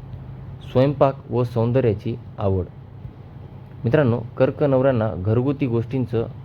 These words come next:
अप्रूप असतं. चवदार जेवण, स्वच्छ आणि आकर्षक घर, पत्नीचा सौंदर्यपूर्ण देखावा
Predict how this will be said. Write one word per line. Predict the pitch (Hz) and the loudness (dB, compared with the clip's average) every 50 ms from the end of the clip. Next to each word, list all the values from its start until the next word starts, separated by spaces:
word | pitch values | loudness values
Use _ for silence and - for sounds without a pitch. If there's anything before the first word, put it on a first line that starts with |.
| - - - - - | -16 -16 -8 -6 -4
अप्रूप | - - - 135 135 139 131 - - - - | -4 -2 2 2 2 2 0 -4 -6 -4 -4
असतं. | - - - - 95 - - - - - - - - - - - - | -4 -4 -4 -6 -6 -6 -8 -12 -16 -16 -16 -16 -16 -16 -4 2 4
चवदार | 123 127 127 127 151 147 131 | 4 6 6 6 4 4 4
जेवण, | 120 123 123 120 123 123 120 | 4 2 2 2 2 0 -2
स्वच्छ | - - - 127 123 127 - - 117 113 - - - | -6 -4 -2 -2 -2 -2 -4 -2 -2 -2 -2 -2 -2
आणि | 113 120 117 113 104 - - | 0 0 0 0 -2 -4 -2
आकर्षक | 107 104 101 - 127 117 104 - 131 117 | -4 -2 2 2 2 2 2 2 0 2
घर, | 101 95 101 101 101 - - - - - - - - - | 2 4 4 2 2 0 -6 -12 -16 -16 -16 -10 -2 0
पत्नीचा | 113 113 - - 143 143 131 - 120 113 113 113 - - - - | 0 0 2 0 0 0 2 2 2 2 2 0 -6 -14 -6 -2
सौंदर्यपूर्ण | - 120 123 127 135 139 135 123 - 120 117 113 117 117 107 | 2 2 4 6 6 4 4 2 0 0 0 0 2 2 2
देखावा | 107 104 101 - - 104 101 | 2 0 0 2 0 2 2